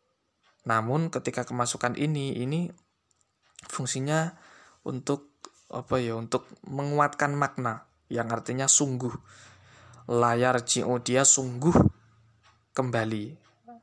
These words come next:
atau akan kembali. Layadhhabu, dia sungguh pergi. Layasma'u, dia sungguh mendengar dan seterusnya.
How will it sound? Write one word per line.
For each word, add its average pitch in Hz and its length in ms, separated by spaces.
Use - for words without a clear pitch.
atau - 120
akan 113 320
kembali. 110 720
Layadhhabu, 117 880
dia 123 160
sungguh 131 480
pergi. 117 480
Layasma'u, 123 720
dia 127 240
sungguh 135 640
mendengar 110 560
dan 113 160
seterusnya. 113 640